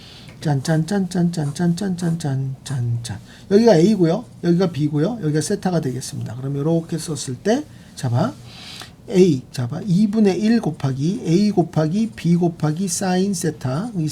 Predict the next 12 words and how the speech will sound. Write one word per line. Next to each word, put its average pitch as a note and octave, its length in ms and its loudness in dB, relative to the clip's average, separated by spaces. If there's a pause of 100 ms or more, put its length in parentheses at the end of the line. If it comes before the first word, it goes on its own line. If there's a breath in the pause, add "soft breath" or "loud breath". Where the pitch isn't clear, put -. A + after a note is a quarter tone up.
B G3 180 2
곱하기 G3+ 360 0
사인 F#3 260 0
세타가 E3 560 0
B가 F3+ 360 6
있고요. G3+ 440 0
사인 G#3+ 320 2
세타가 E3+ 460 -2
있어. B2+ 360 -6 (300 loud breath)
그럼 F#3+ 240 4
사인 A#3 440 4
세타를 A#3 640 0